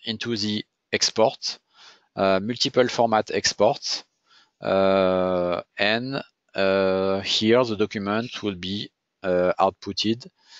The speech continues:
in, uh, in P D F, G peg, tif,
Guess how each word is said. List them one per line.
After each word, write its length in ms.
in, 320
uh, 680
in 180
P 140
D 160
F, 420
G 160
peg, 380
tif, 680